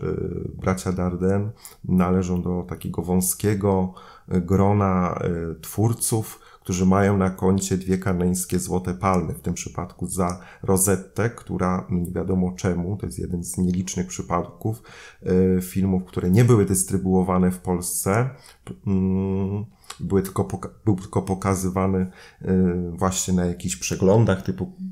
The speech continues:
no, wtedy już nie konfrontacje, ale inne festiwale, ale jakiś taki odpowiednik. No i właśnie film, e, Dziecko. Potem kolejne filmy konsekwentnie były już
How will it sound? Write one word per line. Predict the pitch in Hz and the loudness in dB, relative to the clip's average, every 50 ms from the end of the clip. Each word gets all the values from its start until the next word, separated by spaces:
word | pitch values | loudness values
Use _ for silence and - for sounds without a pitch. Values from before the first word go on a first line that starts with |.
| - - | -4 -2
no, | 202 - - - - _ _ _ _ _ _ _ _ _ _ | -2 -2 -2 -6 -18 _ _ _ _ _ _ _ _ _ _
wtedy | - - - 92 90 92 95 | -14 -4 -2 0 2 2 4
już | 92 95 90 92 - | 2 2 2 2 2
nie | 95 101 | 0 2
konfrontacje, | - 107 92 90 - 87 87 87 85 87 90 - - - 92 82 | 2 2 0 2 0 0 -2 0 0 -2 -2 -2 -2 -2 -2 -2
ale | 85 87 82 | -2 -2 0
inne | 90 95 101 92 90 | 2 2 2 2 0
festiwale, | 92 - 90 - - - 101 92 92 90 85 87 87 92 107 110 | 0 -4 -6 -6 -4 -4 -2 -2 0 0 0 0 0 0 -2 -2
ale | 113 110 98 101 98 - - - - - - | 0 0 0 0 -2 -2 -6 -12 -20 -16 -10
jakiś | - 107 - - 92 - | -8 -8 -8 -6 -8 -8
taki | - 90 - 107 | -8 -8 -6 -4
odpowiednik. | 92 90 - - - 95 92 117 139 147 143 147 147 143 143 - - - - - - | -4 -4 -4 -4 -4 -4 0 0 0 0 0 -2 -4 -6 -8 -12 -20 -20 -12 -4 0
No | 131 147 | 2 2
i | 151 143 139 135 131 | 4 4 2 2 2
właśnie | 110 107 110 107 - - - - 104 | 2 2 2 0 0 -2 -2 -2 -2
film, | 95 - - - 101 101 98 101 101 - - - - - _ _ - | -2 -2 -2 -2 0 0 0 -2 -4 -8 -14 -20 -20 -20 _ _ -4
e, | - 98 95 95 98 95 92 | 0 0 2 2 2 2 2
Dziecko. | 101 110 104 98 - - - - 110 110 131 160 - - - - _ _ _ _ _ _ _ _ _ _ _ - - _ - - _ _ _ _ | 2 2 2 2 0 -6 -4 -2 0 0 0 -2 -4 -8 -14 -20 _ _ _ _ _ _ _ _ _ _ _ -20 -20 _ -20 -20 _ _ _ _
Potem | - 127 147 143 - 98 92 | 0 0 2 2 2 0 0
kolejne | 92 - 113 104 113 127 135 131 117 107 | 0 2 4 6 6 8 8 8 6 4
filmy | - - 127 123 123 117 113 | 4 4 4 4 6 4 4
konsekwentnie | - 120 117 117 - - - - 123 123 123 120 - 107 98 | 4 4 2 4 2 0 0 2 4 4 4 2 0 -2 0
były | 92 104 110 107 101 | 0 2 2 2 2
już | 98 98 104 104 - - - - | 2 2 2 0 -4 -8 -12 -14